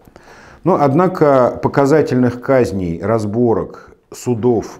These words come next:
и финансового преследования, судя по всему, ожидать нам не стоит. А, на минувшей неделе, э, стало известно, что смена руководства Башспирта произо-, произошла в режиме некой сделки,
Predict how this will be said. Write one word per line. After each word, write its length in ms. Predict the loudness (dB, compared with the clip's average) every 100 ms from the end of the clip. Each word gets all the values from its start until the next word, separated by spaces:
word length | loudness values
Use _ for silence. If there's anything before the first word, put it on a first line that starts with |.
| -20 -8
и 300 | -4 -4 -6
финансового 720 | -8 -4 -4 -6 -6 -4 -4
преследования, 640 | -6 -6 -2 0 0 -2 -4
судя 320 | -4 -6 -6
по 140 | -8
всему, 360 | -12 -8 -4 -2
ожидать 420 | -2 -2 -4 -4
нам 200 | -6 -4
не 80 | -4
стоит. 520 | -6 -2 -2 -4 -12 -20 -20 -20 -20 -20 -14
А, 220 | -6 -4
на 80 | 0
минувшей 400 | 2 2 0 0
неделе, 560 | 0 2 2 2 2 0
э, 360 | -6 -8 -8 -6
стало 320 | -2 0 0
известно, 420 | 2 0 0 -8
что 580 | -10 -2 0 0 -4 -14
смена 360 | -10 -6 -2 -2
руководства 720 | -4 -4 -2 -4 -4 -8 -6
Башспирта 680 | -4 -6 -4 -6 -2 0 0
произо-, 580 | -2 -4 -4 -4 -8 -8
произошла 540 | -4 -2 -4 -2 -2
в 60 | -2
режиме 340 | -4 -4 -4
некой 240 | -4 -4 -6
сделки, 560 | -4 -4 -4 -8 -10